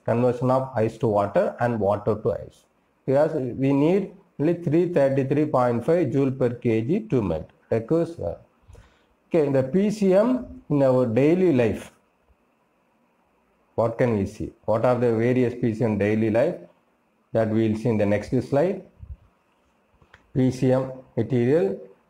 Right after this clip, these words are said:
in the daily life, that is ice, water and steam. So in the cooking and the refrigerator, in the, if you go to the, uh, if you enter into the kitchen,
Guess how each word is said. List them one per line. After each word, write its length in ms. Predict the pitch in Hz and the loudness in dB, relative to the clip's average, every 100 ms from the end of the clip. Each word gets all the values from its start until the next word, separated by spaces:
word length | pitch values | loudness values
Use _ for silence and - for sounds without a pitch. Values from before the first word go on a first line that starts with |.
| _ _ _ _ _ _ _ - | _ _ _ _ _ _ _ -4
in 60 | 117 | -2
the 80 | |
daily 360 | 101 123 135 135 | 2 2 4 2
life, 340 | 127 147 135 | 4 2 2
that 140 | 127 120 | 0 2
is 300 | 127 123 - - _ _ _ _ | 0 0 -8 -20 _ _ _ _
ice, 480 | 110 120 135 131 - | 0 2 0 -4 -2
water 380 | 110 117 - 123 | 0 0 0 0
and 240 | 104 98 | 0 -4
steam. 400 | - - 82 - _ _ | -6 -6 -6 -8 _ _
So 220 | _ 117 110 | _ -2 -2
in 160 | 107 | 0
the 200 | 104 104 104 | -2 -2 -2
cooking 600 | 131 131 160 170 87 - - _ _ _ _ _ _ _ _ _ _ | -4 0 -2 -2 -6 -14 -20 _ _ _ _ _ _ _ _ _ _
and 280 | 107 110 113 | -4 -2 0
the 100 | 110 | 0
refrigerator, 800 | 113 110 139 127 127 127 135 160 | 0 0 0 2 0 0 0 0
in 120 | 135 | 2
the, 240 | 117 117 113 | 2 2 2
if 140 | 113 | 0
you 180 | 131 123 | 0 2
go 200 | 127 147 | 2 2
to 100 | 147 | 2
the, 460 | 139 135 120 104 - - _ _ 117 | 2 2 2 0 -4 -16 _ _ -4
uh, 40 | |
if 200 | 117 120 | -2 0
you 120 | 131 120 | 2 2
enter 240 | 127 170 | 2 2
into 200 | 147 135 | 2 2
the 160 | 131 117 | 0 0
kitchen, 640 | 131 123 - 170 185 | -2 -2 0 0 0